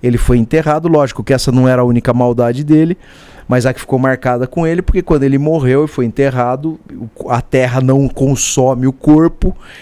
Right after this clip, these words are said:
ele volta meio putrefato, meio apodrecendo e fica se arrastando pelo meio do mato, da fazenda dele a-, até hoje. Enco-, e o dia que ele encontrar alguém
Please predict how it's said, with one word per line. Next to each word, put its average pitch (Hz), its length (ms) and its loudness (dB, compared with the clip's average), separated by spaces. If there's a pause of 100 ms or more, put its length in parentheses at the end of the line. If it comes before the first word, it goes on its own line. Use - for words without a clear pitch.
(140)
ele 139 180 2
volta 139 560 -2
meio 127 320 0
putrefato, 135 1120 0
meio 127 380 2 (560)
apodrecendo 135 880 2
e 190 80 0
fica 185 420 -4
se 170 200 -4
arrastando 160 720 0 (500)
pelo 139 240 4
meio 135 260 2
do 139 140 0
mato, 156 540 -2
da 135 120 -2
fazenda 123 480 -2
dele 123 240 0
a-, 123 320 -2
até 135 220 -4
hoje. 165 480 0 (800)
Enco-, 165 480 0
e 165 320 2
o 180 140 4
dia 147 180 4
que 151 140 0
ele 156 100 2
encontrar 151 460 0
alguém 127 600 0